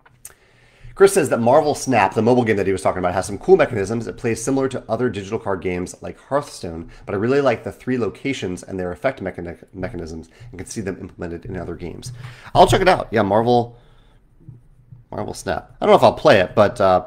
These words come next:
but I'll certainly take a look at it. I'm so behind on playing digital games. Like, I, I have a list of games that I wanna play. Right now, the list is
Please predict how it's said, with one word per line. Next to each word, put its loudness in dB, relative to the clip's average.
but 2
I'll 6
certainly -4
take -6
a -6
look -6
at -6
it. -16
I'm 2
so 0
behind 2
on 2
playing -2
digital -4
games. -6
Like, 0
I, 0
I 4
have 2
a 2
list -2
of -6
games -4
that -8
I -4
wanna -2
play. -4
Right 2
now, 8
the 2
list 2
is -4